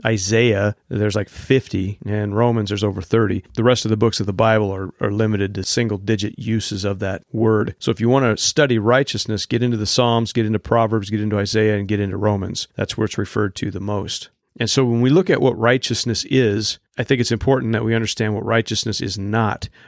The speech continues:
Righteousness is not my works,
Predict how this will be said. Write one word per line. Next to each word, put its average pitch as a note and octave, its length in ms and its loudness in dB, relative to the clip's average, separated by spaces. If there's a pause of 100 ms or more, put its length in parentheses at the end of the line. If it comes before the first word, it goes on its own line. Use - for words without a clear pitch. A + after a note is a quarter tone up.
(120)
Righteousness A#2+ 640 0
is G2+ 300 -2
not A2 580 2
my A2+ 640 2 (140)
works, A2+ 680 0